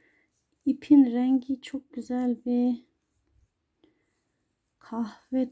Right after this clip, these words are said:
tonu diyebilirim. Ama videoda hiç net çıkmıyor arkadaşlar.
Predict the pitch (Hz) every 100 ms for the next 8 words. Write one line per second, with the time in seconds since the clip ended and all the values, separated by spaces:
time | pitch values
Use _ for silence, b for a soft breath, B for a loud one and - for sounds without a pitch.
0 | _ - 233 247 247 214 226 226 214 220
1 | 220 240 285 302 - _ _ _ _ 247
2 | 247 226 214 214 240 - 254 240 240 -
3 | 254 247 - - - - 233 214 208 208
4 | 208 214 208 - 208 -